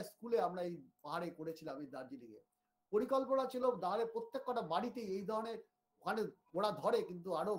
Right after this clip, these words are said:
ভালোভাবে অর্গানাইজড ওয়েতে করা, সেটা করা আমার চাকরি জীবনে সম্ভব হয়নি, এখনো সেই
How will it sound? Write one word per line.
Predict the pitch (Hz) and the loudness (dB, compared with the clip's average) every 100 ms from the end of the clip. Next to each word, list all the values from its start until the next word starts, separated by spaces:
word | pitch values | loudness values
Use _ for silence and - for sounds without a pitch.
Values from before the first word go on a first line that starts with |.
| - | 0
ভালোভাবে | 170 240 214 196 175 | 4 6 6 4 2
অর্গানাইজড | 175 190 185 175 | 2 0 -2 -2
ওয়েতে | 175 165 147 | -4 -6 -2
করা, | 185 247 - _ _ _ | -2 -2 -10 _ _ _
সেটা | 190 202 160 | -10 -6 -2
করা | 185 180 - - | 0 0 -2 -8
আমার | 170 190 180 | -4 -4 -4
চাকরি | 156 175 165 | -6 -6 -8
জীবনে | 170 170 - | -6 -8 -8
সম্ভব | 156 190 190 | -6 -4 -4
হয়নি, | 214 165 | -4 -6
এখনো | 180 185 | -6 -8
সেই | 185 | -6